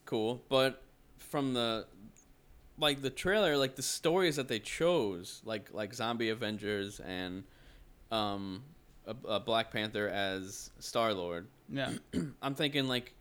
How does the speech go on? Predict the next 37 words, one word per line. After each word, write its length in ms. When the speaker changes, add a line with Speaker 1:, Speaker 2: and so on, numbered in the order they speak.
Speaker 1:
there 140
weren't 200
better 280
stories? 580
Like, 160
these 160
don't 180
seem 380
that 300
interesting 420
to 60
me. 180
Speaker 2:
I 140
don't 120
know. 120
We'll 120
have 240
to 80
watch 200
Speaker 1:
They 60
Speaker 2:
and 100
Speaker 1:
might 200
be 140
Speaker 2:
see. 40
Speaker 1:
great. 360
They 100
might 220
be 80
great. 240
Yeah, 200
with, 380
um, 220
Speaker 2:
You 60
know? 280
Speaker 1:
uh, 260
Cap 340
is, 400